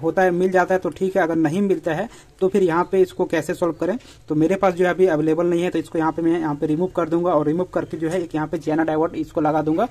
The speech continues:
और फिर यहाँ पे मेरा जो है problem इसमें solve हो जाएगा। तो चलिए यहाँ पे इसको हम इसमें check करके फिर हम आपको इसमें repair करके दिखाते हैं कि मेरा जो है काम करता है या नहीं। इसको हम देख भी लेते हैं। जो है थोड़ा सा इसको flux दे देता हूँ और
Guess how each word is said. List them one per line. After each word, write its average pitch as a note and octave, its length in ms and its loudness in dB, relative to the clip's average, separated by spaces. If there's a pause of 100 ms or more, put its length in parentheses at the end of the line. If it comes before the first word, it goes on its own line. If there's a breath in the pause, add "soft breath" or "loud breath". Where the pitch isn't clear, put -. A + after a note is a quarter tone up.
(220 loud breath)
और D#3 100 0
फिर F3+ 160 0
यहाँ F3 180 0
पे F#3+ 140 0
मेरा F3 200 2
जो F3+ 100 0
है F3+ 60 2
problem E3 340 0
इसमें E3 220 -2
solve D#3+ 240 -2
हो D3 140 0
जाएगा। C3 300 0 (240 loud breath)
तो D3+ 80 -6
चलिए D#3+ 280 0
यहाँ E3 160 2
पे E3+ 140 0
इसको F3+ 220 -4
हम F3+ 80 -2
इसमें F3 280 -6 (280 loud breath)
check E3 180 -4
करके E3 280 2
फिर E3 180 -4
हम D#3 100 0
आपको D#3 280 0
इसमें E3 400 0 (420 loud breath)
repair D#3+ 360 2
करके F3+ 240 2
दिखाते D#3+ 380 -2
हैं F3 160 -2
कि D#3+ 100 -2
मेरा D#3 200 0
जो D3+ 120 -2
है D3+ 100 -2
काम D3+ 220 0
करता C#3+ 260 -2
है E3 60 0
या D#3+ 80 2
नहीं। E3 160 0
इसको D3+ 240 -4
हम D3+ 80 0
देख D3+ 180 -2
भी D#3+ 80 0
लेते D#3+ 240 -2
हैं। G3 140 -4 (280)
जो E3+ 80 -2
है E3 100 0
थोड़ा D#3+ 200 -2
सा E3+ 120 -2
इसको D#3+ 220 -4
flux D#3 340 -4
दे E3 120 -2
देता D#3+ 240 -2
हूँ F3 220 -4 (220)
और C#3+ 180 -6